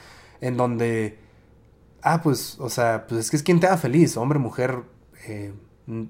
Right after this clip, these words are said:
no binario, lo que sea, vas a ser feliz y eso es lo que le importa a la gente, que la gente sea feliz,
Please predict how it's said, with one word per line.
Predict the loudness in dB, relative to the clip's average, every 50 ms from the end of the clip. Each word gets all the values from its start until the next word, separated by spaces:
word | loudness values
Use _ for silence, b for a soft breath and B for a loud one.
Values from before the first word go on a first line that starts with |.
| -12 -12
no | -8 -6 -4 -2
binario, | -2 -2 2 2 2 2 2 2
lo | 0 0
que | -2 -2
sea, | 0 2 4 4 6 4 4 2 B B B B B B B B B B -8
vas | 2 4 4 6 6
a | 2
ser | 0 0 -2 -2
feliz | -2 -2 -2 0 -2 -2 -2
y | -4
eso | -6 -4
es | -4 -6
lo | -6 -4
que | -4
le | -6 -4
importa | -6 -4 -2 -2 -2 0 0 -2
a |
la | -2 0
gente, | 2 4 4 6 6 4 -4
que | -6
la | -8 -6
gente | -6 -6 -6 -6 -6
sea | -6 -6 -6
feliz, | -6 -6 -6 0 2 2 2 2 -2 -6 -8 -12